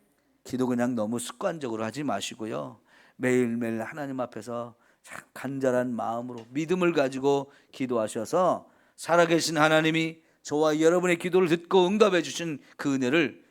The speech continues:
정말 많이 체험할 수 있기를 축원합니다. 이렇게 좋으신 하나님이 있다는 거, 이렇게 좋으신 예수님이 있다는 거 얼마나 감사해요.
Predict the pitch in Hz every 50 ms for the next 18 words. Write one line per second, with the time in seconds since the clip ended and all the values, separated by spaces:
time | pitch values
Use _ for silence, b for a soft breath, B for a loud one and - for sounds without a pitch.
0 | b - - 185 156 151 147 143 135 120 - - - - - - - - - 170
1 | 175 185 190 190 185 b b b b b b - - - 190 175 165 156 139 127
2 | 117 - - 110 - - 110 101 98 90 - - - - 113 104 95 92 92 -
3 | 98 - - - - - _ _ _ _ _ _ _ _ _ _ - - 180 208
4 | 220 214 - 208 202 190 - 185 185 180 165 - 180 165 147 175 170 160 160 156
5 | 151 143 139 - 156 143 123 131 127 - - - _ B B B B B B -
6 | 175 196 240 240 233 233 208 190 220 220 208 - 214 214 202 175 170 165 165 190
7 | 190 180 170 - 190 170 170 170 180 185 196 196 175 147 104 - - - _ _
8 | _ _ _ _ _ _ _ - 131 143 160 180 185 180 156 - - - 117 117
9 | 117 104 - 104 95 92 95 95 92